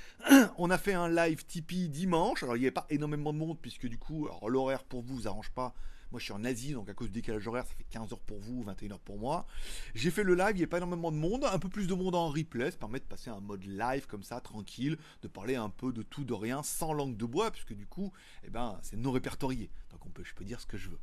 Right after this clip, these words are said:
Voilà, on va pas, pas être censuré, et il y a moins de jaloux. Voilà.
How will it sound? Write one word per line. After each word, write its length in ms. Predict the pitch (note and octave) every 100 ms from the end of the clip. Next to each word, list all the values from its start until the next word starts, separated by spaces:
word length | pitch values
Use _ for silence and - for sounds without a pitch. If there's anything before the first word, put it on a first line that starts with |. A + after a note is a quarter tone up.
| -
Voilà, 180 | - - -
on 60 | -
va 80 |
pas, 260 | - G2+ G2+
pas 120 | C3+
être 80 | C3+
censuré, 560 | - G#2 - G2 D3+ E3
et 140 | G#2 - - -
il 60 |
y 20 | G2+
a 40 |
moins 120 | B2+
de 60 | D3
jaloux. 260 | A2+ F#2 - - -
Voilà. 160 | - -